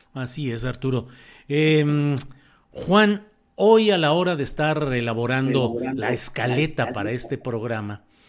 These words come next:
Speaker 1: eh, nos dábamos cuenta y platicando... Eh, veíamos, eh, la mañanera genera sus propios temas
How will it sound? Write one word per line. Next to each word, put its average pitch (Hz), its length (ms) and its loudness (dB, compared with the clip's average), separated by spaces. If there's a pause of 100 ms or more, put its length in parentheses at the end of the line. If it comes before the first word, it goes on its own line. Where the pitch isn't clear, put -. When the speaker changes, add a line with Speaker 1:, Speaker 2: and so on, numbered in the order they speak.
(300)
Speaker 1:
eh, 120 400 -4
nos 120 200 -4
dábamos 180 380 -6
cuenta 175 460 -8
y 160 120 -6
platicando... 156 1300 -6 (440)
Eh, 226 240 -12
veíamos, 151 840 -4 (380)
eh, 147 380 -6 (260)
la 151 180 0
mañanera 170 840 2 (800)
genera 151 1000 2 (360)
sus - 320 -6
propios 156 520 -8
temas 131 560 -6